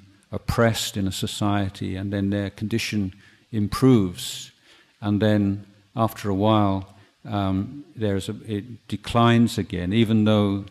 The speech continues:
um, the regress is still far better than the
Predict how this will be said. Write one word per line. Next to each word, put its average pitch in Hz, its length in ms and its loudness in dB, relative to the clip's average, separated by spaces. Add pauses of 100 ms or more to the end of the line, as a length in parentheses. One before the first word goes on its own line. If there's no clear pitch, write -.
(380)
um, 98 480 -2
the 95 380 -2 (340)
regress 98 920 0 (240)
is 104 120 -2
still 110 260 0
far 107 320 2
better 101 420 0
than 90 360 -4
the 92 300 -4